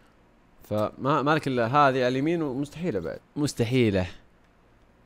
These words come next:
شوف كيف. ها.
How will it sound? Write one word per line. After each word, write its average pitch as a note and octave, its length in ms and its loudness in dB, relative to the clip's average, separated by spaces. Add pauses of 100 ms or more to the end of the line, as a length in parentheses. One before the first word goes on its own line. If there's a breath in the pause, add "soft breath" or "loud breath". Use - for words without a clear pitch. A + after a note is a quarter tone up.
(1080)
شوف C3+ 160 -6
كيف. A#2 200 2 (1200)
ها. D#3+ 300 0